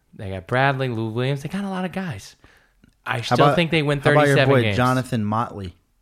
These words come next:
Speaker 1: Right. I don't know who that is.
Speaker 2: We
Speaker 1: Who's that?
Speaker 2: watched him in preseason. He was murdering everyone.
Speaker 1: Oh, that was the dude with the dreads.
Speaker 2: Yeah.
Speaker 1: He was an animal.
Speaker 2: Yeah.
Speaker 1: He was
Speaker 2: I'm,
Speaker 1: hoop-
Speaker 2: I,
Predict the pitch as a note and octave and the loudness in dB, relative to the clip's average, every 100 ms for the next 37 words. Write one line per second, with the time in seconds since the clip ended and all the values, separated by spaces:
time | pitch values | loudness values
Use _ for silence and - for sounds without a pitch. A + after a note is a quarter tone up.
0 | _ B2 A#2+ G#2 - - A#2+ A#2 G#2+ G#2 | _ -6 -2 -2 -6 -6 -6 -4 -4 -4
1 | F#2+ E2+ E2 - _ _ _ _ _ C3 | -6 -8 -12 -20 _ _ _ _ _ 0
2 | C3 C#3 D3 - C3 A2+ C3+ B2 A#2 G#2+ | 2 4 2 0 -2 0 -2 -2 -2 -4
3 | G#2 G2 E2+ G#2 G#2 A2+ A#2+ A#2 G2+ F#2 | -4 -4 -8 -8 -6 -2 -2 -2 -4 -8
4 | F#2+ G2+ F#2+ E2+ E2+ _ _ _ _ _ | -10 -10 -10 -12 -14 _ _ _ _ _
5 | _ _ - B2 C3+ C#3 D3+ C#3 C#3+ F3 | _ _ -10 -6 -4 -4 -6 -10 -8 -8
6 | E3+ D3 - E3 A3+ D#3+ A#2 A2 A2 F2 | -6 -8 -8 -6 -4 -6 -6 -2 -2 -4
7 | - _ - C#3 E3 F#2+ F2 G#2 B2 F#2+ | -14 _ -6 -2 -2 -4 -6 -2 -2 -2
8 | F2 F2+ B2 G2+ G#2 - E3+ A3+ C3+ - | -14 -6 -4 -4 -6 -4 -2 -2 -6 -8
9 | - C3+ F#3+ G3+ - B2+ C#3 C3+ | 0 4 6 4 -4 0 2 0